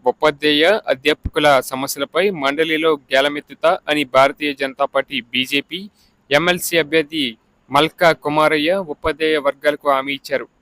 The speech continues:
జూలై రెండు వేల ఇరవై మూడు నుంచి అమల్లోకి రావాల్సిన కొత్త పీఆర్సీపై రాష్ట్రంలోని ఉద్యోగ, ఉపాధ్యాయ పెన్షనర్లు ఎన్నో ఆశలు పెట్టుకున్నారని, అయితే ప్రభుత్వం ఇప్పటి వరకు కనీసం చర్యలు తీసుకోవడం లేదని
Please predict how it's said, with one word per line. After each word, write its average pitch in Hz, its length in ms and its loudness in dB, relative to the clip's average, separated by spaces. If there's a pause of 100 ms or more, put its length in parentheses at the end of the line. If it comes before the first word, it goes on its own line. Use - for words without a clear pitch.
జూలై 139 360 2
రెండు 139 220 -4
వేల 143 120 0
ఇరవై 135 220 -4
మూడు 143 200 -16
నుంచి 139 320 -16
అమల్లోకి 135 440 -4
రావాల్సిన 131 380 -2 (180)
కొత్త 160 220 0
పీఆర్సీపై 180 600 -2 (100)
రాష్ట్రంలోని 165 600 -2
ఉద్యోగ, 139 460 -4 (520)
ఉపాధ్యాయ 151 480 -2 (100)
పెన్షనర్లు 135 580 -6
ఎన్నో 135 220 -4
ఆశలు 135 280 -4
పెట్టుకున్నారని, 135 680 -8 (160)
అయితే 185 260 0
ప్రభుత్వం 156 580 -4
ఇప్పటి 160 260 -8
వరకు 156 260 -4 (100)
కనీసం 143 360 -4 (120)
చర్యలు 139 300 -4
తీసుకోవడం 139 500 -6
లేదని 135 380 -6